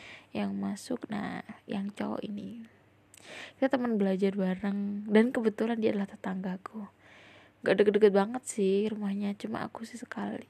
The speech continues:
sesekali dia pernah main di sekitar rumahku gitu.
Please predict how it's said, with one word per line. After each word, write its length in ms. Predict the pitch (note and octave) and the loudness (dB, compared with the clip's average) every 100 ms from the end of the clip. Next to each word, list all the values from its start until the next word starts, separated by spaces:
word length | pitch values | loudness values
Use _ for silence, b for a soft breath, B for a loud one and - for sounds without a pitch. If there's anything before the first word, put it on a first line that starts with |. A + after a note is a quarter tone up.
| - | -20
sesekali 480 | - A3+ G#3+ G3+ A#3 | -8 -2 4 6 8
dia 160 | A#3+ | 6
pernah 320 | A#3+ G#3 F3+ F#3+ B B B B | 6 2 -2 -4 B B B B
main 160 | G3+ F#3+ | 0 2
di 80 | G3+ | 0
sekitar 240 | - F3+ | -2 -2
rumahku 400 | G#3+ F3 - F3+ F#3 | -2 -8 -6 -6 -6
gitu. 320 | F#3+ - - | -6 -8 -10